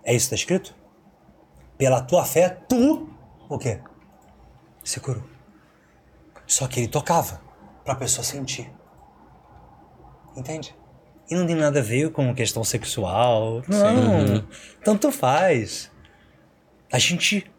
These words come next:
Speaker 1: não sente. E eu fico aterrorizado que cada vez mais a gente não sente. O que eu pego de casos de pessoas, "Ah, tô com problema de ereção, eu tô com problema com questão sexual, ai, eu quero melhorar no sexo." Então o que você quer melhorar? Só beija na boca e sente primeiro.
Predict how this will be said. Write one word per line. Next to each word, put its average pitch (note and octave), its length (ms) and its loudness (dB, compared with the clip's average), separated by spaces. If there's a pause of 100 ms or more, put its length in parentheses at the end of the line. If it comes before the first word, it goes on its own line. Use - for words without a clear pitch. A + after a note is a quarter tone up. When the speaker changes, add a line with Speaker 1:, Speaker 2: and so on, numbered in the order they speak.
(200)
Speaker 1:
não F#3+ 200 2
sente. G#3 540 0 (960)
E C#3+ 80 0
eu E3+ 80 4
fico D3+ 220 0
aterrorizado C3+ 580 2
que A#2+ 80 -4
cada A#2 220 0
vez A#2+ 180 0
mais B2+ 160 2
a A#2 40 -2
gente A#2 160 -4
não B2+ 60 0
sente. D3+ 340 -6 (1040)
O A2+ 80 -4
que C#3 60 -2
eu C3 60 0
pego C3+ 220 0
de A#2 100 -4
casos A#2 340 0
de - 80 -6
pessoas, B2 360 -2
"Ah, B2+ 80 -2
tô - 80 -18
com - 40 -14
problema G#2+ 240 -4
de G#2+ 160 -6
ereção, G2+ 540 -4 (240)
eu A#2+ 80 -4
tô A2+ 80 -2
com A2 100 -6
problema A2+ 260 -6
com B2 200 -10 (260)
questão - 200 -6
sexual, - 500 -6
ai, B2+ 180 -4
eu A#2 40 -6
quero A2+ 160 -8
melhorar G#2+ 340 -6
no A#2 80 -6
sexo." - 520 -8 (440)
Então C#3 120 -6
o - 40 -6
que D3+ 120 -4
você B2 140 -8
quer A2+ 100 -6
melhorar? A#2 320 -8 (1400)
Só - 180 -2
beija A#2 260 -2
na A#2+ 60 0
boca A2+ 200 -4
e - 40 -8
sente G2+ 280 -6
primeiro. F2 300 -12